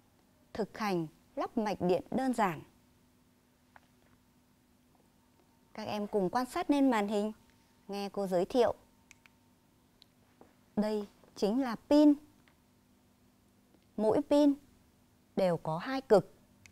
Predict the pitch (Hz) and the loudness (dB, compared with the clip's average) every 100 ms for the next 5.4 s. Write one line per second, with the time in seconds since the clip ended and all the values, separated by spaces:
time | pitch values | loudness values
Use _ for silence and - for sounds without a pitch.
0 | - - - _ _ _ _ _ _ _ | -20 -20 -20 _ _ _ _ _ _ _
1 | _ _ _ _ 190 196 185 - 196 240 | _ _ _ _ -6 -4 -6 -6 -6 -6
2 | 214 - 185 226 285 294 214 175 - 294 | -6 -6 -6 0 2 2 4 2 4 6
3 | 294 - - _ _ _ _ _ _ _ | 4 0 -20 _ _ _ _ _ _ _
4 | - 170 - 185 208 240 - 165 160 147 | -12 -12 -2 -2 0 0 0 -4 -4 -4
5 | 165 - 240 | -4 0 0